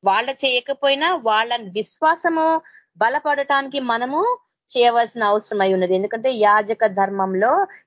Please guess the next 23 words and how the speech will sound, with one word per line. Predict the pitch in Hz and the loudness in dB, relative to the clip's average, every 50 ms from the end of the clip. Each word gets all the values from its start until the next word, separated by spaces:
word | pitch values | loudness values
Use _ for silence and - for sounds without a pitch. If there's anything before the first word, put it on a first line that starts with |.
| _ | _
ఇది | 208 226 202 233 | -10 -4 -2 -2
ఒక | 226 220 240 | -2 0 -2
విధి. | 226 190 190 214 220 196 190 208 262 311 285 254 185 147 - - _ _ _ _ _ - | -4 -2 -2 -4 -4 -4 -2 0 2 2 2 0 -2 -6 -8 -12 _ _ _ _ _ -4
కాబట్టి | 208 196 196 214 208 277 | -2 -2 -2 -2 -4 -6
ఈ | 254 254 254 247 240 | -6 -4 -2 -2 -2
డ్యూటీ | 196 185 233 233 240 254 247 - 269 269 | -2 -2 -2 -2 -2 -2 -2 -4 -4 -4
కూడా | 262 - - 262 277 311 | -4 0 0 2 2 2
మనం | 302 294 294 302 | 2 0 -2 -2
చేయగలిగితే | 285 - - - 233 214 233 226 226 226 226 208 214 - - 269 311 370 415 415 _ _ _ _ _ - | -4 -4 -2 0 2 2 2 2 2 0 0 -2 -8 -4 -2 0 2 2 0 -2 _ _ _ _ _ -6
దేవుడికి | 190 190 233 233 226 233 240 202 - - 247 302 403 427 403 - _ _ _ - | 0 4 6 6 6 6 2 -2 -10 -6 0 4 4 4 4 0 _ _ _ -12
ఇష్టమైన | 240 - - - _ - 339 311 302 285 285 285 | -12 -12 -14 -8 _ 0 0 2 2 0 0 0
యాజక, | 277 269 220 214 208 208 220 214 226 226 - - 254 269 311 349 330 254 202 - _ _ _ _ _ _ _ - | 0 0 2 2 2 2 0 -2 -6 -8 -4 0 2 4 4 4 2 0 -2 -6 _ _ _ _ _ _ _ 0
ఆ, | - 196 196 190 185 185 185 185 185 185 185 185 185 170 175 | 2 4 4 6 4 4 2 0 -2 -6 -6 -6 -6 -2 0
రాజులైన | 202 208 220 226 226 262 247 247 | 0 2 0 -2 -4 -8 -10 -8
యాజక | 233 220 214 220 220 226 226 | -4 -2 -2 -2 -2 -4 -8
సమూహముగా | 214 - 233 202 208 233 277 302 294 330 302 277 262 262 262 | -10 -8 -6 -6 -2 0 0 0 0 0 -2 -2 0 0 0
మనము | 247 233 214 214 233 | 0 0 -2 -2 0
ఆయన | 247 226 208 214 214 | 0 0 0 0 -2
ఎదుట | 202 202 196 202 226 | -2 -2 -2 -4 -4
నిలబడగలం. | 220 202 185 185 180 180 175 175 170 170 165 170 180 | -6 -4 -2 -2 0 0 2 2 0 -2 -2 -4 -4
ఎందుకంటే | 202 220 - - 262 262 233 294 330 415 466 - _ _ _ _ _ _ - | -6 -4 -4 -4 -4 -4 -2 -2 0 -2 -2 -4 _ _ _ _ _ _ -2
ఈ | 285 285 262 | 0 2 4
యాజకులు | 254 233 226 247 285 285 339 381 370 - 359 339 294 247 233 226 240 302 381 | 4 4 4 2 2 0 0 -2 0 2 2 2 4 4 4 4 4 2 0